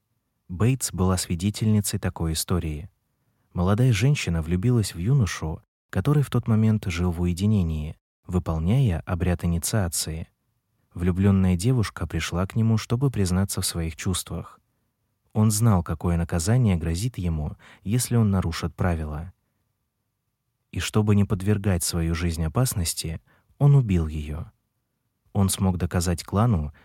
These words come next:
что его действия были обоснованными, и избежал наказания. Мы склонны романтизировать жизнь в небольших сообществах, считая, что она полна очарования. Во многих отношениях это действительно так.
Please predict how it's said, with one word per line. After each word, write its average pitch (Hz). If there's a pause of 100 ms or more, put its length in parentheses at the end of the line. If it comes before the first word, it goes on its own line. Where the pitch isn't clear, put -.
что -
его 87
действия 85
были 101
обоснованными, 101 (160)
и 107
избежал 85
наказания. 82 (640)
Мы 98
склонны 117
романтизировать 107
жизнь 107
в 85
небольших 90
сообществах, - (380)
считая, 123
что -
она 87
полна 92
очарования. 87 (840)
Во 92
многих 135
отношениях 113
это 117
действительно 87
так. 80